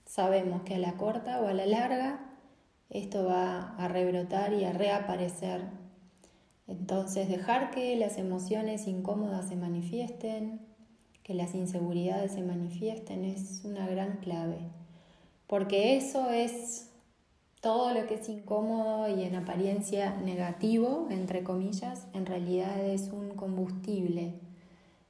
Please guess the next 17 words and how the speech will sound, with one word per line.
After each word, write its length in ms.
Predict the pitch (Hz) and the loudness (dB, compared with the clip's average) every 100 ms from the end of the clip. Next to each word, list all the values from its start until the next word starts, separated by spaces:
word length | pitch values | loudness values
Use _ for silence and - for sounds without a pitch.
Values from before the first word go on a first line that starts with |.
| - | -8
es 220 | 180 180 | -4 -2
una 220 | 185 175 | -2 -2
fuerza 440 | 170 220 208 214 220 | 0 2 2 2 0
vital 540 | 190 190 180 190 220 - - - - - - _ _ | 0 0 -2 0 0 -2 -12 -18 -20 -20 -20 _ _
que 180 | - 185 | -4 -2
nos 380 | 175 170 175 - | 0 0 0 -2
ayuda 760 | 175 170 - 226 233 247 262 302 - - - _ - | -8 -8 -4 0 2 2 -2 -6 -12 -18 -20 _ -6
a 160 | 185 | -6
caminar, 640 | 185 175 175 180 202 247 247 | -2 -2 0 0 -2 -2 -4
que 100 | 190 | -4
nos 360 | 175 175 - - - | -2 -4 -6 -12 -8
fortalece 840 | 185 - 175 175 214 - 262 285 - - - - | -8 -4 -2 0 0 -2 -4 -6 -8 -18 -20 -10
y 100 | 196 | -4
que 160 | 185 180 | -4 -4
si 160 | 180 180 | -2 -2
la 180 | 175 | -2
ponemos 680 | 175 180 202 220 226 - - | -2 -2 0 0 0 -4 -14